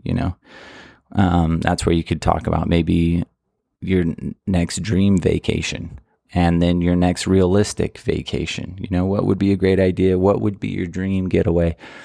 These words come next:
What would be a realistic getaway that we could do, you know, in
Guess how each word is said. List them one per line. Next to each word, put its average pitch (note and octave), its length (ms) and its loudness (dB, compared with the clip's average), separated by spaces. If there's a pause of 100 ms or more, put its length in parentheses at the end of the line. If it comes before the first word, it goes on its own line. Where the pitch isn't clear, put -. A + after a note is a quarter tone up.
(320)
What G#2 260 0
would G2 180 0
be F#2 380 0
a E2+ 360 0 (280)
realistic F#2+ 720 0
getaway F2 360 2
that E2+ 140 0
we F2 100 0
could - 240 -4
do, E2+ 400 2 (160)
you F2+ 100 -2
know, E2 260 0
in E2 520 -2